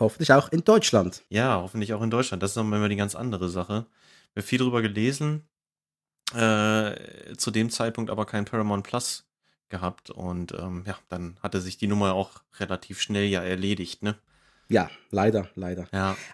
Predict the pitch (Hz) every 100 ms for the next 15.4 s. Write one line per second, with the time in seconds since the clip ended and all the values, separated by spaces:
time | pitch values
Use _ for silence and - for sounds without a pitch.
0 | - 156 240 - - 160 240 208 131 131
1 | 180 190 180 175 165 - 139 139 123 139
2 | 180 - 120 107 - 98 95 - - -
3 | _ 98 - - - _ _ - 113 101
4 | - - - 107 101 123 151 214 143 -
5 | - - - 139 214 214 175 139 117 117
6 | 113 - 185 - 160 139 135 - 135 131
7 | 123 113 _ - 117 - 117 113 104 107
8 | 107 104 98 92 80 113 - 131 127 123
9 | 120 110 - 123 110 104 - 107 104 101
10 | 101 98 104 117 110 104 120 110 120 120
11 | 117 117 113 - - - - - - _
12 | _ - - _ _ _ 123 113 120 143
13 | 135 107 101 120 131 113 104 98 95 -
14 | 110 107 - 113 147 151 131 127 120 123
15 | 127 120 117